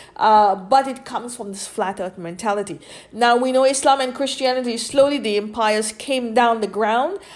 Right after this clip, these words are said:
However, um, they transferred it into a new ideology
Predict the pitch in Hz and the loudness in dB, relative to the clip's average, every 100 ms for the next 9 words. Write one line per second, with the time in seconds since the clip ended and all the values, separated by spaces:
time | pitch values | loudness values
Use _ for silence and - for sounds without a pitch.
0 | - 262 262 254 202 220 330 - - - | -8 2 4 6 4 0 -4 -8 -16 2
1 | 233 220 214 208 202 196 196 190 180 - | 4 6 6 4 2 0 -8 -10 -12 -18
2 | _ _ _ _ _ _ _ _ _ _ | _ _ _ _ _ _ _ _ _ _
3 | _ - 240 247 285 277 - 277 254 254 | _ -16 -4 -2 -2 -6 0 4 4 4
4 | 262 247 247 247 240 294 294 311 381 359 | 0 0 -4 -6 -4 -4 -4 -2 0 2
5 | 269 240 208 190 147 - | 2 2 2 0 -2 -8